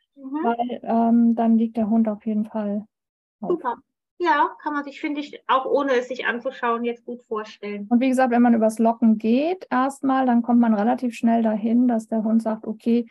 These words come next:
Speaker 2: hier gibt's Essen auf der Hand, ich gehe da mal hin." Und dann kommt man schnell in die Belohnung, in die Belohnungsschiene, dass man sagt, "Wenn du dein Kinn in Richtung bewegst oder auflegst, dann gibt's was dafür."
Speaker 1: Ja,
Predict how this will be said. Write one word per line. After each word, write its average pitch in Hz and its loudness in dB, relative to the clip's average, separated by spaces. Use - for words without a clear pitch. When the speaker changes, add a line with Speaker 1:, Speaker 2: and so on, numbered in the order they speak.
Speaker 2:
hier 240 -2
gibt's 226 -2
Essen 277 -2
auf 254 0
der 233 0
Hand, 247 2
ich - -20
gehe 233 -2
da 220 0
mal 196 2
hin." 262 0
Und 240 2
dann 233 2
kommt 233 0
man 233 4
schnell 220 0
in 220 2
die 214 -2
Belohnung, 202 -2
in 226 6
die 233 4
Belohnungsschiene, 240 4
dass 214 0
man 208 0
sagt, 220 -2
"Wenn 226 4
du 240 2
dein 220 2
Kinn 240 2
in 240 2
Richtung 262 2
bewegst 240 0
oder 208 -2
auflegst, 214 -4
dann 196 -6
gibt's - -18
was - -18
dafür." 220 -18
Speaker 1:
Ja, 247 -2